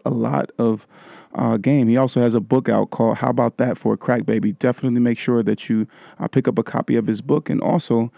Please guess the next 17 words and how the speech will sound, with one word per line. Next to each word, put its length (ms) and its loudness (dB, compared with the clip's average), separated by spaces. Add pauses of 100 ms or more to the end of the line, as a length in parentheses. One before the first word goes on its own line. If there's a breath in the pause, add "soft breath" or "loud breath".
(340 loud breath)
that 180 -2
you 60 -4
go 160 4
and 100 0
see 180 0
him 240 2
on 240 2
the 100 2
"How 180 0
About 280 0
That" 240 0
tour, 300 0
which 260 0
is, 140 -2
uh, 320 0 (160)
his 200 0
speaking 640 0